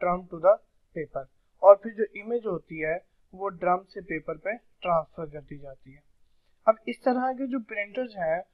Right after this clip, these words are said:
वो, अ, काफ़ी हाई quality की जो, अ, इमेजेस हैं वो प्रोड्यूस कर रहे होते हैं और इनकी speed भी काफ़ी अच्छी होती है, यानी speed is four to thirty-two text only pages for microcomputers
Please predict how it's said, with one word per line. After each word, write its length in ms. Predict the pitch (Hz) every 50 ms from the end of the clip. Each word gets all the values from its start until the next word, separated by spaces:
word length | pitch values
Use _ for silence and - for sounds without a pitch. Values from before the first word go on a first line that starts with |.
| _ _ _ _ _
वो, 320 | 196 220 233 233 233 226 226
अ, 560 | 220 _ _ - 190 196 190 185 185 185 180 185 - -
काफ़ी 320 | 214 214 - - 254 247
हाई 320 | 214 170 180 180 196 226 226
quality 520 | - - 220 202 190 190 180 - 208 196
की 200 | _ _ 214 202
जो, 300 | 185 202 190 190 196 190 202 _ _ _ _ _ _ -
अ, 140 | 165 175 175 - - 185
इमेजेस 420 | 185 190 196 202 190 180 202 190
हैं 100 | 180 190
वो 160 | 190 185 185
प्रोड्यूस 560 | 180 - 175 170 165 156 156 151 151 147 _ -
कर 180 | - 147 139 135
रहे 120 | 139 139
होते 280 | 135 127 127 _ - 131
हैं 160 | 131 135 135 _ _ _ _ _ - - _ _ _ _ _
और 260 | - 160 170 175 175 -
इनकी 300 | - 190 185 180 196 202
speed 420 | - - - - 170 165 165 160
भी 140 | - 185 180
काफ़ी 340 | - 175 170 - - 190 175
अच्छी 300 | 160 - - - - 185
होती 300 | 175 160 - - 170 165
है, 200 | 160 156 156 - _ _ _ _ _ -
यानी 220 | 175 175 175 185 180
speed 420 | - - _ 180 180 180 190 190 185 - 180
is 260 | 180 190 202 - _ _ _ _ _ _ _ -
four 240 | 190 185 190 196 196
to 180 | 202 214 190 - -
thirty-two 520 | 185 180 170 196 196 175 - 202 202 208 - _ _ _ _ _ _ -
text 360 | 208 202 190 - - 202 190 180
only 220 | 175 180 185 180 - 170
pages 380 | 156 151 151 160 160 170 175 - - _ _ _ _ - - -
for 140 | 180 170 165
microcomputers 840 | 160 143 139 131 135 165 180 202 214 214 214 226 - 233 233 247